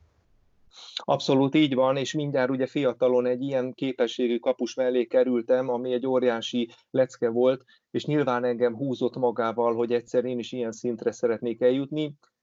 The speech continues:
Nyilván ugye Tibi nagyon jól tudja, <clears throat> ö, nemrég is beszéltünk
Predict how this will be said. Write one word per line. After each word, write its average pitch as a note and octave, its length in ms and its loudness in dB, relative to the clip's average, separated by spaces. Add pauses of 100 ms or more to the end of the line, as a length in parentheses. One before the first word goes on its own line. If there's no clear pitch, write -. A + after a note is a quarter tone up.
(160)
Nyilván F#3 360 4
ugye D#3 220 4
Tibi D#3 260 0
nagyon C#3 320 0
jól B2+ 240 2
tudja, B2 440 -2
<clears throat> - 560 -8
ö, A#2+ 300 -2
nemrég C3 440 2
is A#2+ 120 0
beszéltünk B2 680 -2